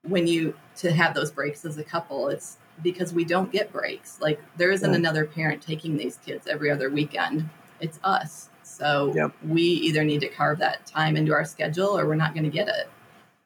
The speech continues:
Speaker 2: Yeah. Wow. Well, I can't wait for this new book to come out.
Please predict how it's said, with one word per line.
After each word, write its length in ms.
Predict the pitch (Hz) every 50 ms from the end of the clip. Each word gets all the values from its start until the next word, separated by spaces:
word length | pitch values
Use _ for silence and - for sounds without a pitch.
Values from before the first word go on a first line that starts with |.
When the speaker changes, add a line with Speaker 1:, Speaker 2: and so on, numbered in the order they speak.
| _ -
Speaker 2:
Yeah. 420 | 85 85 80 78 76 76 - - 143 _ _ _ _ _ _ -
Wow. 340 | 156 156 156 147 151 151 143 _ _ 120 120 _ _ _ _ _ _ _ _ _ _ _ _ -
Well, 280 | - 98 101 98 104 -
I 100 | - 123
can't 180 | 123 - 135 110
wait 220 | 107 113 110 - _ _ -
for 80 | 120
this 200 | 107 107 - -
new 120 | 110 110 104
book 200 | 92 98 95 -
to 80 | -
come 180 | - - 104 90
out. 280 | 87 85 85 90 -